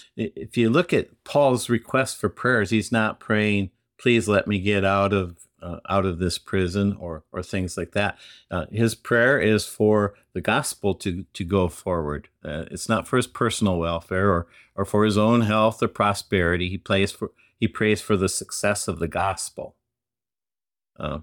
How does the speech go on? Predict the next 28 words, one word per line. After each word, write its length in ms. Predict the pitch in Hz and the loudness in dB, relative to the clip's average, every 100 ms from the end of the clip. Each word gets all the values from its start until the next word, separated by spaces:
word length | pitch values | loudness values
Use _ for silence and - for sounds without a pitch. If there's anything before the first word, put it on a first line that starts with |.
| - | -4
and 220 | 92 95 | 0 2
then 220 | 101 98 - _ _ | 2 0 -4 _ _
that 220 | 98 82 | 0 0
God 340 | 95 98 95 90 | 0 0 -2 0
would, 320 | 95 90 80 _ _ | 2 2 -2 _ _
you 100 | 90 | 0
know, 200 | 85 76 _ _ _ _ _ | 0 -2 _ _ _ _ _
that 180 | 101 - | -6 -2
God 260 | 107 101 92 | 0 0 0
would 140 | 90 | 0
then 200 | 101 95 | 0 0
thwart 500 | - 110 107 107 - | -2 2 4 2 2
the 100 | 92 | 2
evil 380 | 90 110 95 87 | 4 2 0 -4
plans 480 | - 92 90 90 90 | -2 -2 -2 -4 -4
of 100 | 82 | -6
his 140 | 80 | -2
enemies 500 | 92 92 87 87 85 | -2 0 -2 -2 0
that 160 | 87 - | 0 0
would 140 | 85 _ _ _ _ | -4 _ _ _ _
obstruct 640 | - 85 - - 98 - - | -8 -8 -4 -2 -2 -4 -6
the 200 | 92 87 _ - | -4 -4 _ -6
proclamation 840 | 104 - 110 101 101 104 - 101 | -4 -2 2 4 4 0 0 0
of 200 | 101 87 | 0 -2
the 80 | 92 | -2
gospel. 680 | 113 113 - - 80 71 80 | 0 0 -2 -6 -8 -10 -8
That 180 | 76 - | -10 -10
it's 180 | - | -14